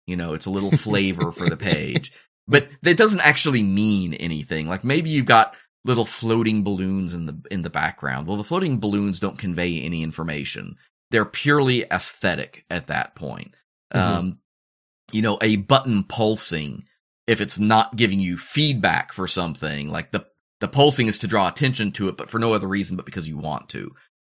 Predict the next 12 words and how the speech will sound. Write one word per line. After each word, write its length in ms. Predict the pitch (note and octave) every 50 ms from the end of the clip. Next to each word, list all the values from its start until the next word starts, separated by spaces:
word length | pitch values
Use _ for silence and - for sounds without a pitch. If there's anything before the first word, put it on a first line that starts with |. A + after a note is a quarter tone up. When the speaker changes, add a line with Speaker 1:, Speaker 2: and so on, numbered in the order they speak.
| _
Speaker 1:
Um, 260 | - - F#2 F2 F2 A2
Speaker 2:
Right. 220 | G#2 F2+ E2 - _ _ _ _ _ _ _ _ _ _ _ _ -
Speaker 1:
the 140 | A2+ A#2+ A2
third 500 | - - - - F3+ G#3 A3+ B3 F#3+ B2+
group 340 | A#2+ A#2 A2 A2 G#2 -
is 120 | - G#2 F#2
actually 400 | B2 B2 B2 - - B2+ A2+ G#2
pretty 300 | - - - G3+ A3+ G3+
interesting, 960 | - - B2+ C3 C3 C3 A2 G2+ F#2+ - - - F2 E2 D#2+ D#2+ D#2 D2 -
um, 240 | - G#2 G#2+ G#2+ E2+
and 180 | F#2 A#2 A#2 A#2+
it, 220 | B2+ C3 - _